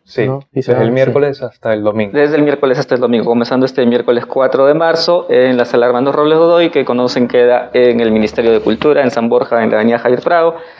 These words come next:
Speaker 3: Personalmente también, eh, recomiendo ir a ver la última película de Terrence Malick,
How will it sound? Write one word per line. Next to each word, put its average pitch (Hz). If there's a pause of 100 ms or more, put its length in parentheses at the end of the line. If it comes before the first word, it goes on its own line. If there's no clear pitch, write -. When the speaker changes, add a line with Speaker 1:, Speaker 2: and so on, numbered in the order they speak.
(260)
Speaker 3:
Personalmente 151
también, 143
eh, 139
recomiendo 127
ir 113
a 107
ver 110
la 117
última 120
película 127
de 131
Terrence 147
Malick, 180